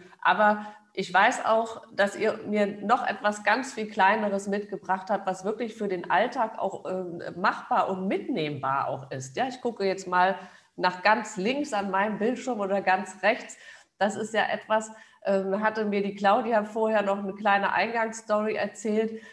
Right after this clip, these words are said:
ähm, wenn jetzt irgendwie ein Kratzen im Hals ist oder dergleichen, dann ist das etwas, was man für den Alltag mitnehmen kann. Vielleicht mögt ihr mir da noch mal kurz oder unseren Zuschauern auch einfach mal, äh, noch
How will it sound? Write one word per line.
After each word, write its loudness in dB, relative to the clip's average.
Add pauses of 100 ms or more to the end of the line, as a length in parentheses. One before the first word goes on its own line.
(100)
ähm, -2
wenn 2
jetzt 0
irgendwie -2
ein -4
Kratzen -2
im -4
Hals 2
ist -8
oder 0
dergleichen, 0
dann 0
ist -8
das -4
etwas, -4 (320)
was 0
man -2
für -6
den -2
Alltag 0
mitnehmen -4
kann. -4
Vielleicht 0
mögt -4
ihr -2
mir 0
da 4
noch -4
mal 0
kurz -6
oder 0
unseren -2
Zuschauern -2
auch -2
einfach -4
mal, -2 (340)
äh, 2
noch -4